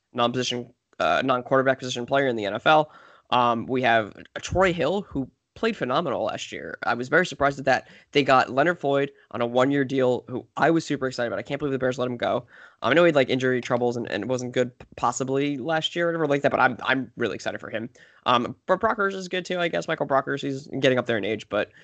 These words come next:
still. Um, a-, and I think offensive line, for some inexplicable reason, just didn't play well last year. I, every, every, like, I'm looking at P F F, and I looked at this before. They have, like, at least, like,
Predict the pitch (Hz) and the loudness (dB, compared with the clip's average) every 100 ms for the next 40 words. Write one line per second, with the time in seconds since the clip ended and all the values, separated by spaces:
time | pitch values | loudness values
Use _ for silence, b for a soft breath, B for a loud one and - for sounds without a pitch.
0 | b - - 110 117 - 117 120 120 - | b -10 0 2 2 -2 0 2 0 -2
1 | 151 156 160 - 202 190 214 - 143 147 | 0 0 0 -2 -2 -2 -4 -4 2 4
2 | 175 B B 156 147 190 202 _ 214 226 | 4 B B -2 4 2 2 _ 2 2
3 | 214 196 175 156 147 127 135 131 - 151 | 2 -4 -2 0 -2 -2 -6 -6 -2 -2
4 | 143 - 117 110 113 104 - 85 98 - | -2 0 2 2 0 -2 -6 -8 -8 -10
5 | 113 - 117 131 131 151 - 170 - 160 | -12 -12 -10 -8 -8 -4 2 2 2 0
6 | 196 156 139 131 151 190 185 - 185 139 | 2 0 -2 0 -2 -4 -6 -4 0 0
7 | 170 _ B - 135 190 190 151 139 139 | -2 _ B 0 4 4 2 -4 -4 -2
8 | 107 - B B 151 202 220 190 87 151 | -2 -2 B B 2 2 2 0 -2 -4
9 | 160 - 73 | -4 -6 -8